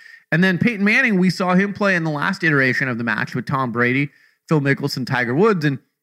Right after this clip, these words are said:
he's pretty good too. So I like the matchup. And, uh, as I've said many times on this show, I, I like watching the Masters. I like watching the majors.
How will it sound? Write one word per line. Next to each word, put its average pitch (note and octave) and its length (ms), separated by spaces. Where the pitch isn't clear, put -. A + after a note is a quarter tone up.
he's A#3+ 200
pretty A3+ 220
good C#3 240
too. F#3+ 240
So C#3+ 260
I A3 160
like F#3+ 360
the F#3 80
matchup. C#3 600
And, C#3+ 380
uh, C3 400
as E3+ 140
I've G3+ 160
said G#3+ 200
many F#3 200
times D#3+ 300
on D3 80
this B2+ 100
show, G#2 300
I, A#2+ 300
I - 20
like C#3+ 320
watching A#2 340
the G#2 80
Masters. C3 540
I G2+ 80
like G#2+ 240
watching A2 380
the G#2+ 80
majors. C3+ 680